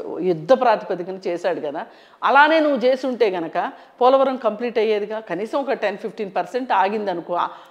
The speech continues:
ఆగినా కానీ పని అయితే చాలా వరకు అయ్యేది కదా.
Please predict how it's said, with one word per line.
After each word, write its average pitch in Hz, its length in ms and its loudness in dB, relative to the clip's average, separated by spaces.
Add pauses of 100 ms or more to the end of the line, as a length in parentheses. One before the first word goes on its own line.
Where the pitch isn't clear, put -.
(120)
ఆగినా 269 400 6
కానీ 262 200 2
పని 220 220 0
అయితే 233 300 0
చాలా 185 180 2
వరకు 185 260 -2
అయ్యేది 190 300 -2
కదా. 175 260 -8